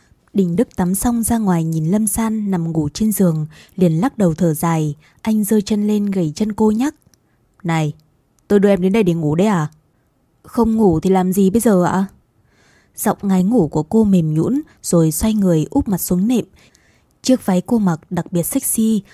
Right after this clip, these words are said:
hở nguyên một mảng lưng trần trắng mịn, dáng cá nằm thoi thóp, còn khoe cả chân như thân cải trắng. Anh đâu có là hòa thượng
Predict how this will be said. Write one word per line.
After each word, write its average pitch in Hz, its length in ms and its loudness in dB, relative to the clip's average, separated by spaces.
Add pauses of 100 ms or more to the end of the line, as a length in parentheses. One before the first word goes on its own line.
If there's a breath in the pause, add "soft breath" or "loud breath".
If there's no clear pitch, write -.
(100)
hở 185 220 2
nguyên 208 220 2
một 175 160 -4
mảng 170 160 0
lưng 208 200 0
trần 170 240 -2
trắng 175 300 -2
mịn, 262 160 0 (300 soft breath)
dáng 180 240 -2
cá 180 200 -4
nằm 190 300 -2
thoi 202 200 -2
thóp, 262 260 0 (240 soft breath)
còn 165 260 0
khoe 233 220 0
cả 175 180 -4
chân 220 280 -2
như 226 80 0
thân 226 220 -4
cải 160 240 -4
trắng. 185 340 -2 (300 soft breath)
Anh 202 220 2
đâu 196 120 2
có 202 140 -2
là 233 120 0
hòa 160 240 0
thượng 185 300 0